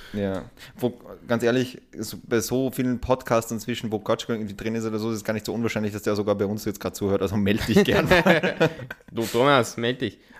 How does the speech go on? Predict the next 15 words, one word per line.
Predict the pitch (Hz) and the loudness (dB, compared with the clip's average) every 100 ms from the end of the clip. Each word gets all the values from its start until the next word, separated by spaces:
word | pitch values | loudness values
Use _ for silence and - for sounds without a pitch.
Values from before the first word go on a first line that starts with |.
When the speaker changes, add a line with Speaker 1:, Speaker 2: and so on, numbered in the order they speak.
| - | -4
Speaker 1:
Voll. | 127 | 0
Speaker 2:
Eins | 202 95 | 2 2
zweiundneunzig | 160 147 127 151 - 165 | 6 8 8 6 2 0
groß | 113 107 | 0 0
ist | 110 104 | -2 -4
der | - | -4
Typ. | 101 - | -6 -4
Leck | 139 170 | -4 -2
mir | 160 | 2
mal. | |
Speaker 1:
Ja, | 131 | 6
ja, | 156 180 | 6 6
der | 120 | 4
ist | - | 2
riesig. | 175 107 | 0 -2